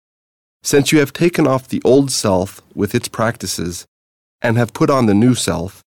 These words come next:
which is being renewed for knowledge in the image of its creator. Here there is not Greek and Jew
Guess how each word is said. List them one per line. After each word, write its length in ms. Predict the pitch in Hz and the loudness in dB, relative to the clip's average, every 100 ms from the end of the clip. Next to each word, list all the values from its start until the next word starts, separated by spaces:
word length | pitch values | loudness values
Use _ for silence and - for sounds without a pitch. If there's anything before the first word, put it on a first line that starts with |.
| _ | _
which 280 | - 113 - - - | -4 -2 -4 -8 -4
is 140 | 113 95 | -2 2
being 340 | 117 135 120 | 4 4 4
renewed 520 | 98 95 110 95 98 - | 2 4 4 2 -2 -4
for 140 | 110 | 0
knowledge 560 | 98 117 104 87 98 - | 2 2 0 -2 -4 -4
in 100 | 104 | -4
the 140 | - | 0
image 260 | 104 113 107 | 0 0 0
of 140 | 98 | -4
its 120 | 110 | -4
creator. 600 | - - 113 95 87 82 - _ _ _ _ _ _ _ _ _ | -6 -2 0 0 -4 -8 -12 _ _ _ _ _ _ _ _ _
Here 540 | - 127 139 147 151 143 _ - | -2 2 4 4 0 -6 _ 0
there 180 | 110 107 | 2 4
is 140 | 98 | 2
not 240 | 101 82 - | 0 -2 -2
Greek 400 | 110 135 - - _ _ | 0 0 -4 -18 _ _
and 200 | 110 113 | 0 0
Jew 420 | 98 90 85 92 | 0 -4 -4 -8